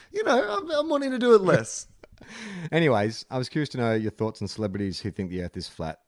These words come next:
Speaker 2: 'cause we, as we all know, this is silly and dumb. Thanks for the great stuff. I look forward to hearing more. Uh, flat earthers, what's your take?
Speaker 1: I mean, it, to me, flat earth seems so ridiculous that it's almost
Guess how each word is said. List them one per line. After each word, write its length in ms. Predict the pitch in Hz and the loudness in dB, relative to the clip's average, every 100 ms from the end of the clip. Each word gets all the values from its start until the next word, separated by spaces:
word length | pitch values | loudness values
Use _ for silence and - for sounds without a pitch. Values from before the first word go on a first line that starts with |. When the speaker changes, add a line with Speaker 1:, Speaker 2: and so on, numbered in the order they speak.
| - | -18
Speaker 2:
'cause 160 | 76 | -12
we, 140 | 90 95 101 | -8 -6 -6
as 140 | 107 | -4
we 60 | 101 | 0
all 120 | 156 | 2
know, 120 | 156 | 2
this 160 | 117 101 | 0 -2
is 100 | 107 | -4
silly 320 | - 110 98 | -2 0 2
and 140 | 90 87 | 0 0
dumb. 340 | 90 90 90 _ _ _ _ _ | -2 -4 -6 _ _ _ _ _
Thanks 220 | - 180 - | -2 -2 -2
for 40 | |
the 80 | 98 | -8
great 240 | 92 85 | -8 -8
stuff. 520 | - - 107 - - _ | -8 -2 -2 -4 -16 _
I 100 | 90 | -10
look 200 | 92 90 _ | -10 -10 _
forward 300 | 98 95 85 | -8 -8 -8
to 80 | 82 | -12
hearing 360 | 87 85 82 | -12 -10 -8
more. 340 | 80 78 73 - _ _ _ _ _ _ - | -8 -10 -12 -16 _ _ _ _ _ _ -8
Uh, 380 | 98 95 95 90 | -4 -2 -2 -4
flat 320 | - 135 123 | -6 -2 2
earthers, 560 | 123 120 90 78 - - _ _ | 2 0 -4 -8 -12 -16 _ _
what's 200 | - - | -12 -8
your 100 | 101 | -8
take? 280 | - 85 69 _ _ _ - | -6 -8 -10 _ _ _ -4
Speaker 1:
I 120 | 196 | -2
mean, 480 | 214 226 220 208 - _ _ _ _ | 0 -2 -2 -6 -10 _ _ _ _
it, 260 | 180 190 - _ - | -2 -2 -4 _ -2
to 120 | 202 | 0
me, 300 | 214 233 247 | 4 2 2
flat 280 | 185 160 147 | 2 2 4
earth 360 | 139 135 123 _ | 4 2 0 _
seems 420 | - - 135 120 | -10 -4 -2 -4
so 180 | - 127 | -4 0
ridiculous 760 | 127 120 123 113 101 104 104 - | 0 0 -4 -6 -6 -4 -4 -4
that 140 | 113 | -6
it's 140 | 110 - | -6 -4
almost 480 | 120 113 110 - | -4 -4 -6 -8